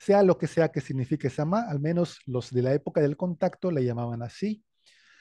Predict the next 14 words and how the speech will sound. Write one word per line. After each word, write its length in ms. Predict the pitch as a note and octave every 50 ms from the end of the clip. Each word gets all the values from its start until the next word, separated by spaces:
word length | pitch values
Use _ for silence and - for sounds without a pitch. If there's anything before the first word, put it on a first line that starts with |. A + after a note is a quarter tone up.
| _ _ _ _ _ _ _
Y 140 | - F3+ F3
Tulum, 460 | - - G3 F3+ F3 F3+ F3+ F3+ F3+
pues, 280 | - - D3+ B2+ - -
fue 140 | - C#3+ D3
un 100 | D3 C#3
nombre 280 | C#3 C#3 C#3 C#3 C#3
que 100 | - B2
se 140 | - - B2+
le 60 | B2
dio 200 | A#2+ B2 B2+ B2+
posteriormente 1040 | - B2 G#2+ - - - A#2+ A#2+ A#2+ A#2 A#2 A#2 C3 C3 C3+ C3+ B2+ - - B2+ B2
por 220 | - - A#2+ A2
los 160 | G#2+ A2 - -
primeros, 640 | - C3 A#2+ A#2+ B2 B2 B2 A#2+ A2 - - -